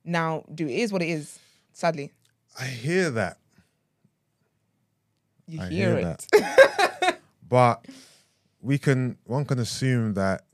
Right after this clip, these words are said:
Speaker 2: Quavo maybe knew about the ins and outs of what was happening in her life, 'cause they are obviously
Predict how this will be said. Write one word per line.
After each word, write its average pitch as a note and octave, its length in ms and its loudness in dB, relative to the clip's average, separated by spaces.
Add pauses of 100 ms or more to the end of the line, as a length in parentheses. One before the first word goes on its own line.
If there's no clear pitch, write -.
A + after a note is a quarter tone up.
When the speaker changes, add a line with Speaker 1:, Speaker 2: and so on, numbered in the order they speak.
Speaker 2:
Quavo G2+ 500 -2
maybe G2+ 240 -4
knew G2+ 400 -2
about E2 340 -6
the C#2 120 -10
ins F2 160 -8
and F2 80 -8
outs E2 160 -10
of E2 80 -14
what E2+ 120 -10
was - 120 -18
happening E2 240 -14
in E2 80 -16
her D#2+ 80 -14
life, D#2+ 200 -14
'cause G2 140 -14
they C3 140 -6
are C3 200 -2
obviously G#2 400 -8